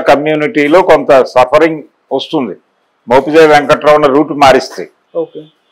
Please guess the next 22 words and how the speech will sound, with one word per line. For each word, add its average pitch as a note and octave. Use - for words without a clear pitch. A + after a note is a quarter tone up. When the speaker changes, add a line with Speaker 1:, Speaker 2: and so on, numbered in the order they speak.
Speaker 1:
అందుకని E3
జగన్మోహన్ D#3+
రెడ్డి D#3
గారు D#3
అప్రమత్తం D#3
అయ్యి D#3
ఆపే E3
అవకాశాలు D#3
కూడా D#3
ఉన్నాయి. F#2
Speaker 2:
మ్మ్. E3
Speaker 1:
రేపే E3
చేరిక E3+
అంటున్నారు C#3
వీళ్ళు -
తెలుగుదేశం C3+
వాళ్ళు, C#2
రేపే D3+
మోపిదేవి C3
పసుపు C#3+
కండువా D3
కప్-, A#2+